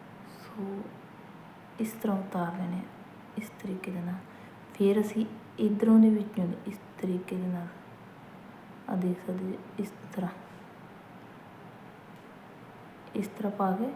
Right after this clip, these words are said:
ਫਿਰ ਧਾਗਾ ਸਾਡਾ ਬੈਕ ਸਾਈਡ ਹੀ ਇਹਨੇ ਰਹਿਣਾ ਵਾ।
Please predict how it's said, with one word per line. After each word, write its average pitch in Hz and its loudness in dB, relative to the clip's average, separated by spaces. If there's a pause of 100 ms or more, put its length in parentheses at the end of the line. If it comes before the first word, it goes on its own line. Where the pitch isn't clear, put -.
(480)
ਫਿਰ 196 6
ਧਾਗਾ 208 6
ਸਾਡਾ 202 2
ਬੈਕ 185 4
ਸਾਈਡ 190 2
ਹੀ 214 8
ਇਹਨੇ 208 10
ਰਹਿਣਾ 185 6
ਵਾ। 233 6